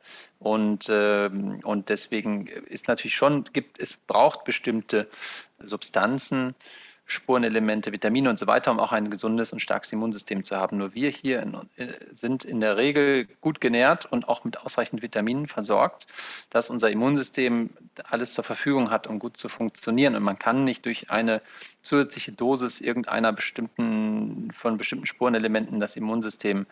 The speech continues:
sozusagen nochmal ankurbeln, weil es ist auf einem Level eingestellt, und das ist auch gut so, dass wir eine nicht zu starke Aktivierung des Immunsystems bekommen, weil dann kann man so rheumaähnliche Erkrankungen, also Autoimmunerkrankungen oder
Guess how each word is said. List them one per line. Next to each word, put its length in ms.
sozusagen 360
nochmal 200
ankurbeln, 540
weil 120
es 120
ist 180
auf 200
einem 440
Level 340
eingestellt, 720
und 80
das 140
ist 120
auch 160
gut 180
so, 320
dass 200
wir 160
eine 220
nicht 260
zu 120
starke 360
Aktivierung 480
des 160
Immunsystems 640
bekommen, 380
weil 120
dann 300
kann 160
man 120
so 100
rheumaähnliche 680
Erkrankungen, 500
also 180
Autoimmunerkrankungen 920
oder 380